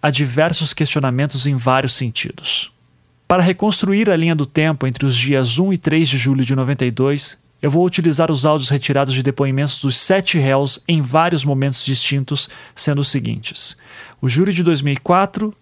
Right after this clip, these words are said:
no qual foram julgados Oswaldo Marceneiro, Vicente de Paulo e Davi dos Santos Soares. Neste júri também, além do depoimento dos três, há depoimentos de Beatriz e Celina Bage, que depuseram como informantes.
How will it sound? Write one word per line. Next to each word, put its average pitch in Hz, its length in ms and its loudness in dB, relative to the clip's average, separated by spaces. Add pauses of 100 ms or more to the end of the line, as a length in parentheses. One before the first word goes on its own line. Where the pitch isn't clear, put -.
no 143 100 0
qual 156 180 2
foram 156 200 0
julgados 127 460 0
Oswaldo 143 380 0
Marceneiro, 151 580 0
Vicente 135 400 -2
de 143 80 -2
Paulo 139 320 2
e 131 40 -2
Davi 127 240 0
dos 135 120 -4
Santos 135 220 -2
Soares. 143 580 0 (560)
Neste 170 280 2
júri 170 300 2
também, 160 440 2
além 151 180 2
do 165 80 2
depoimento 151 540 0
dos 135 160 -2
três, 151 500 0 (180)
há 156 120 4
depoimentos 151 560 0
de 147 80 0
Beatriz 151 520 0
e 147 80 0
Celina 139 360 0
Bage, 156 480 0 (160)
que 139 100 -6
depuseram 143 480 0
como 143 240 0
informantes. 139 800 -2